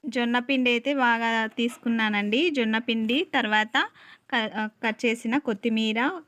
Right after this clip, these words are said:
కట్ చేసిన ఉల్లిపాయలు, అలాగే కరివేపాకు, పచ్చిమిర్చి, సాల్ట్ మిక్సీ పట్టుకున్నానండి. ఇది, ఇవన్నీ కూడా ఇవే అండి, ఎక్కువైతే ఏం తీసుకోలేదు. ఉన్నవన్నీ ఇంట్లో ఇవే ఉన్నాయి ప్రస్తుతానికి,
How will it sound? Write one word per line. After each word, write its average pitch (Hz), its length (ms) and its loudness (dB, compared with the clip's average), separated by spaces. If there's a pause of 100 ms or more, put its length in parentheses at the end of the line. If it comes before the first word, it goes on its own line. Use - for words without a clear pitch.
కట్ 226 200 -2
చేసిన 240 320 2
ఉల్లిపాయలు, 233 920 0 (680)
అలాగే 226 420 0 (200)
కరివేపాకు, 233 880 0 (440)
పచ్చిమిర్చి, 247 760 0 (280)
సాల్ట్ 226 580 0 (400)
మిక్సీ 247 280 -2
పట్టుకున్నానండి. 208 920 -4
ఇది, 226 220 0 (560)
ఇవన్నీ 226 500 0
కూడా 240 320 0 (200)
ఇవే 233 320 0
అండి, 220 300 0
ఎక్కువైతే 254 580 2
ఏం 254 160 4
తీసుకోలేదు. 233 760 0 (720)
ఉన్నవన్నీ 233 580 0 (500)
ఇంట్లో 233 320 2
ఇవే 226 220 2
ఉన్నాయి 220 260 -4
ప్రస్తుతానికి, 220 680 -2